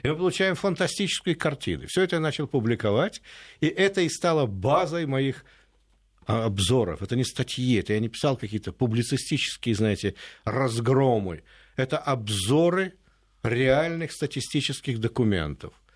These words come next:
Ну вот давайте посмотрим с вами. Просто так, для, что называется, для смеха. Посмотрим таблицу. Ну вот читаем там, не знаю, Алексей Николаевич Варламов, Алексей Толстой.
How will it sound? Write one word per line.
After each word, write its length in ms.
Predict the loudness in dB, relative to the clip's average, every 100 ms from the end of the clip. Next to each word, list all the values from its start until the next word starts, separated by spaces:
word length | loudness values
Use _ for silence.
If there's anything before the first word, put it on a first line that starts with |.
| _ -20 -6 2
Ну 80 |
вот 100 | 2
давайте 320 | 4 4 2 -2
посмотрим 540 | -4 -2 -4 -4 -10
с 80 | -12
вами. 140 | -8
Просто 260 | -2 -2 0
так, 220 | -2 0
для, 260 | 0 0 0
что 140 | -2
называется, 520 | 2 4 4 4 0
для 160 | -2 -2
смеха. 420 | -2 -2 -2 -4
Посмотрим 460 | -12 -4 -2 0 0
таблицу. 600 | 0 0 -2 -4 -12 -20 _ _ _ -20 -20 _ -2
Ну 80 | 0
вот 220 | 0 -2 _
читаем 580 | -2 0 2 0 -2 -12 -16
там, 180 | -16 -16 -4
не 100 | 0
знаю, 180 | 0 -2
Алексей 400 | -2 0 2 2
Николаевич 400 | 0 -2 -2 0
Варламов, 640 | 0 2 0 0 -2 -6
Алексей 280 | -6 -2 -2
Толстой. 640 | 0 -2 -2 -2 -2 -4